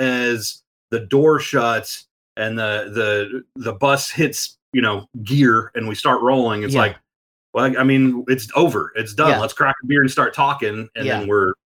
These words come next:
Speaker 1: we're gone at that point, and all the anxiety's gone.
Speaker 2: Yeah. You know, um, it's so interesting how they do kid sports these days, and how every time, every season, it's a completely different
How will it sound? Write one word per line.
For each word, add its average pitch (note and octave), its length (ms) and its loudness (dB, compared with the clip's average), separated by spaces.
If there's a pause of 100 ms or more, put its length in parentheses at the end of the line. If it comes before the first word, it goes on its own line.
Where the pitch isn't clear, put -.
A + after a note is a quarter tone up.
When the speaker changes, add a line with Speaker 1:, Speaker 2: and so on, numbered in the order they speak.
Speaker 1:
we're A#2+ 180 0
gone C#3+ 280 2
at F2 100 -4
that G2 180 -2
point, G#2 240 -6
and G#2 140 -8
all G#2 160 -4
the G#2 120 -4
anxiety's F#2+ 380 -4
gone. D#2 220 -16 (1040)
Speaker 2:
Yeah. B3 400 2 (180)
You A#3+ 100 -2
know, A#3 240 -2 (100)
um, G3 380 -2 (760)
it's - 160 -6
so - 300 -4
interesting E3+ 560 -2
how B2+ 200 -2
they B2+ 140 0
do A#2 200 -4
kid A2 300 -6
sports - 480 -6
these G2+ 240 -8
days, F#2 360 -10
and G#2 140 -10
how G#2 460 -6
every A2 360 -6
time, G#2+ 520 -6
every A2+ 500 -6
season, A2 560 -8
it's G2 140 -12
a G2+ 100 -14
completely G#2+ 500 -10
different G#2 440 -10